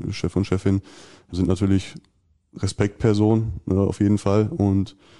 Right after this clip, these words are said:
dementsprechend am Anfang, vor allen Dingen als Auszubildender, denke ich mal, hat man jeden zu siezen,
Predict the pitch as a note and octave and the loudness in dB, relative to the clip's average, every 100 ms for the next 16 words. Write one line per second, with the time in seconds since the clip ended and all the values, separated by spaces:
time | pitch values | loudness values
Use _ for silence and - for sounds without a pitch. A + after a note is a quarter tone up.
0 | - _ - G2 F#2+ F#2 G2 G2 - F#2+ | -20 _ -2 0 0 -2 0 0 0 0
1 | F2 G2 G2 G2 G#2 F#2 F#2+ F2+ - F#2+ | 0 0 0 0 -2 -2 0 0 0 -2
2 | F#2+ F#2 F#2+ F#2+ F#2 - _ G2 F#2+ F#2+ | 0 2 2 2 0 -4 _ -2 -2 0
3 | F#2 F#2+ F#2 F2+ F#2 G2 G2 F#2 G2 G#2 | 0 0 -2 0 0 -2 -2 -4 -2 -2
4 | F#2+ - | -4 -8